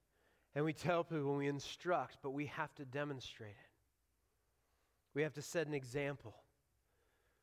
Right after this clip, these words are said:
for our kids. We have to set an example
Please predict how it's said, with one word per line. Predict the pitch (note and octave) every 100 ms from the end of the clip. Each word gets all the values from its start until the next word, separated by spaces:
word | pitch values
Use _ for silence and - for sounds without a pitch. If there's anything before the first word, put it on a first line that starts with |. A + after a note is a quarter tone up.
| _ _ _ _ _ _ _
for | - C#3+
our | B2
kids. | - D#3 C#3+ C3+ A#2
We | C#3
have |
to | B2
set | - C#3+
an | C3
example | B2 B2+ C#3+ D3 C3+ B2